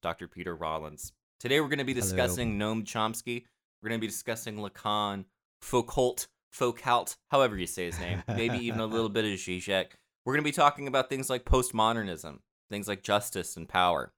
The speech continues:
Speaker 1: and other ideas that I'm not entirely sure what they mean. The reason we're talking about this this week, folks, is because, uh, Chomsky is one of those names I hear all the time. He'll pop up in everything from intellectual discourse to some of my favorite rap lyrics,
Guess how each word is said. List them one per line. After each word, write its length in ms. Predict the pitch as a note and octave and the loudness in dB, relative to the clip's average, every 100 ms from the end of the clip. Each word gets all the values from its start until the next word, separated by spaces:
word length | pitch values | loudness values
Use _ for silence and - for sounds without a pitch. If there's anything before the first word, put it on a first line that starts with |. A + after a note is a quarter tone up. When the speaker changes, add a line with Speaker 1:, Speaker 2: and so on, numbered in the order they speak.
| - | -8
Speaker 1:
and 120 | G#2+ | 0
other 260 | C3+ C3 A#2 | 4 6 6
ideas 540 | G2+ A2 G#2+ E2 - | 4 0 -2 -2 -4
that 100 | G2+ | 0
I'm 140 | G#2 | 2
not 160 | G#2+ G2 | 2 -2
entirely 400 | F#2 F#2+ F2+ E2+ | 0 0 0 -2
sure 180 | - E2+ | -6 -8
what 160 | D#2+ | -8
they 120 | D2+ D2+ | -8 -8
mean. 280 | D2+ C2+ - _ _ _ _ _ B2+ | -8 -10 -16 _ _ _ _ _ -4
The 80 | |
reason 260 | F3+ A#3 G#3+ | -2 0 0
we're 80 | - | 2
talking 380 | D3+ C3+ C3 G#2 | 6 6 4 0
about 240 | F#2+ F2+ | 0 2
this 180 | F#2+ F#2+ | -2 -4
this 180 | F#2 - | -10 -8
week, 200 | F#2 - | -8 -4
folks, 360 | G#2+ - - - - | -4 -2 -6 -10 -10
is 100 | - | -8
because, 580 | B2 C3 B2 A#2 - _ A#2 | -2 0 0 -2 -8 _ 2
uh, 280 | A#2 A2+ - - | 4 4 2 0
Chomsky 460 | F#3 F#3 - A#2 | 2 2 0 0
is 80 | A2+ | 0
one 120 | A#2+ | 0
of 60 | A#2 | -2
those 200 | G#2+ G2 | -2 -2
names 280 | F#2+ F#2+ - | -2 -4 -2
I 140 | A2 G#2+ | -2 -2
hear 400 | G2+ F#2+ F#2+ - | -2 -4 -4 -4
all 160 | D#2 D#2 | -6 -6
the 80 | |
time. 360 | - A#2 G2+ - _ _ - | -2 0 0 -4 _ _ -2
He'll 100 | F#2+ | -2
pop 320 | F#2 F#2 - | 2 2 4
up 220 | G2+ - | 0 0
in 100 | G2 | -6
everything 640 | G#2+ G#2+ A#2 A#2 A#2 A#2+ | -4 -2 -4 -2 -2 -4
from 260 | C3 F#2 E2 _ _ - | -4 -6 -6 _ _ -8
intellectual 600 | A#2 A#2 A#2 A#2 - A2+ | -6 0 2 0 -2 -4
discourse 640 | A2 B2 - B2+ B2+ B2+ | -2 -6 -6 -6 -6 -6
to 120 | - F2 | -10 -8
some 220 | - A2+ | -6 -4
of 60 | A2 | -4
my 120 | G2+ | -4
favorite 340 | - A#2+ A2+ | -2 -2 -2
rap 300 | F#2 G2 - D#2 | 4 4 4 -6
lyrics, 480 | C#2+ - - - | -8 -8 -10 -10